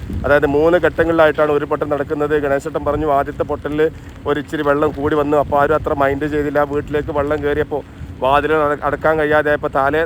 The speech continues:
താഴെ നിലയിൽ നിന്ന് മേലേക്ക് ഓടി, ആ, അതുപോലെ തന്നെ ടെറസിൻ്റെ മുകളിലൊക്കെ കയറി നിന്നു. പക്ഷേ അവർക്കൊന്നും രക്ഷപ്പെടാൻ പറ്റില്ല. സ്കൂളാവട്ടെ, സ്കൂളിൻ്റെ ഭാഗത്തായിട്ട് ഒരുപാട് കല്ലും മണ്ണും അടിഞ്ഞു കൂടിയിട്ടുണ്ട്. നമ്മൾ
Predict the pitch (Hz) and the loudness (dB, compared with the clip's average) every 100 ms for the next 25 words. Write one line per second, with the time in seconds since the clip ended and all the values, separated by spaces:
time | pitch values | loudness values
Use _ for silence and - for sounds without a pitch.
0 | 160 143 151 156 151 151 147 143 143 147 | 0 0 2 0 -2 -2 -2 -2 0 -2
1 | 143 147 147 151 - - - - - 139 | -2 -2 -2 -6 -12 -20 -20 -20 -6 0
2 | 139 143 143 143 147 147 139 139 151 151 | 4 4 2 0 -2 -2 -4 -4 -2 0
3 | 147 151 143 151 151 139 131 120 - - | 0 -2 -2 -2 -2 -2 -4 -6 -10 -16
4 | - 135 147 139 - - - - 131 143 | -12 -6 -6 -6 -12 -20 -16 -4 -4 -2
5 | 151 151 139 135 165 151 147 139 139 143 | -4 -2 -4 -2 -2 0 0 -2 -2 -2
6 | 139 - 147 151 147 143 147 - 151 151 | -2 -6 -2 0 0 -2 -6 -4 -4 -2
7 | 143 143 143 151 143 143 139 156 147 147 | 0 -2 -2 -4 -4 -6 -6 -6 -2 0
8 | 156 151 131 143 151 147 147 147 143 - | -2 -4 -6 -4 -4 -2 -2 -4 -6 -12
9 | - - 135 143 151 143 147 147 147 131 | -12 -2 -2 0 -2 -2 -2 -2 -4 -6
10 | 113 - - - - - - - - - | -8 -12 -20 -20 -20 -20 -20 -20 -20 -20
11 | - - 131 135 | -20 -10 -2 2